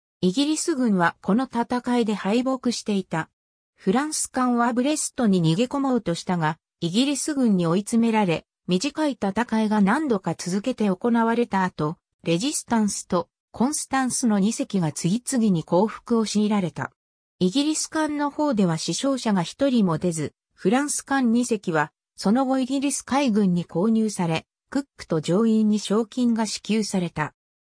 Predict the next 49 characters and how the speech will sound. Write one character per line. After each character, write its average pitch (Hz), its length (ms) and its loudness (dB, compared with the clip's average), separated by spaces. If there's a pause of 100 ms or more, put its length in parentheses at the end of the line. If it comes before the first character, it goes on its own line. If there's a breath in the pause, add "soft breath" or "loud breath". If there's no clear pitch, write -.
カ 175 120 0
ス 240 160 -2
バ 226 220 2
ー - 40 -16
ト・ 294 140 -2
コ 285 160 0
リ 302 140 0
ン 294 80 0
グ 277 120 0
ウ - 20 -2
ッ 285 60 -6 (100)
ド・ 277 100 0
ヘ 247 200 0
ン 220 60 2
リ 254 200 2
ー・ 233 40 -2
ハ 240 200 0
ワ 254 140 0
ー 254 40 -2
ド 240 120 2
作 - 280 -8
こ 240 140 0
の 220 120 4
成 240 200 0
功 180 300 0
に 165 180 2
も、 151 200 0 (240)
か - 160 -2
か 233 140 0
わ 247 140 4
ら 208 140 2
ず、 160 200 -2 (220)
艦 269 260 0
上 294 240 0
で 269 140 0
の 254 140 -2
規 190 140 -2
律 240 220 -4
が 240 160 2
厳 247 300 -4
し - 120 -8
か 240 140 0
っ 214 100 -2
た 202 140 -4
こ 185 100 -6
と 202 140 0
も 180 140 0
あ 170 80 -2
り、 156 160 -6